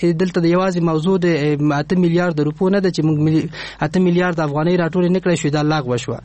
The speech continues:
د دې نه علاوه موږ نړیوال باور د لاسه ورکوو. زموږ د نړیوال بانک سره، د نړیوالې ټولنې سره خپل تعهدات موجود دي. که موږ په عوایدو کې پاتې راځو، معنا دا ده چې زموږ نورې مرستې چې دي،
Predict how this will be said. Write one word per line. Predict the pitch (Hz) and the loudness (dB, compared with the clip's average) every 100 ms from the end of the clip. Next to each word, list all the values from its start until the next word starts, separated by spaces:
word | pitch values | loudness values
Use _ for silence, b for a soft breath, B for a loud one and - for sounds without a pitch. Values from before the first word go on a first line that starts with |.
| B B B | B B B
د | 160 | -2
دې | 196 240 | 2 2
نه | |
علاوه | 233 247 233 220 | 2 0 2 4
موږ | 226 233 | 4 4
نړیوال | 220 156 156 202 | 2 2 2 0
باور | 202 165 190 | 0 0 0
د | 226 | 0
لاسه | 226 220 208 | 0 0 0
ورکوو. | 196 170 156 151 139 135 | 0 0 0 0 0 -2
زموږ | 143 190 190 190 185 170 | 0 2 2 2 0 0
د | 151 | 0
نړیوال | 160 156 165 170 | 2 2 2 0
بانک | 151 165 185 185 | 0 0 0 -2
سره، | - 165 160 151 | -2 -2 -2 -2
د | |
نړیوالې | 143 143 147 156 165 156 | -2 0 0 2 0 0
ټولنې | 151 185 190 | 0 2 0
سره | - 165 156 | -2 -2 -4
خپل | - 165 | -4 -4
تعهدات | 156 147 160 214 214 | -2 0 0 0 0
موجود | 190 156 160 | 0 0 -4
دي. | 135 120 | -4 -4
که | 180 | 0
موږ | 196 214 | 0 0
په | 208 | 0
عوایدو | 180 170 196 202 | 0 0 0 -2
کې | 190 | -4
پاتې | 202 202 202 | -2 -2 0
راځو، | 160 143 196 208 | -2 0 0 2
معنا | 175 175 | 0 0
دا | 185 | 0
ده | 208 | 0
چې | 214 185 | 0 0
زموږ | 202 214 | 2 2
نورې | 220 214 | 2 0
مرستې | 196 202 - 202 | 0 0 -2 -4
چې | 151 | -4
دي، | 123 | -4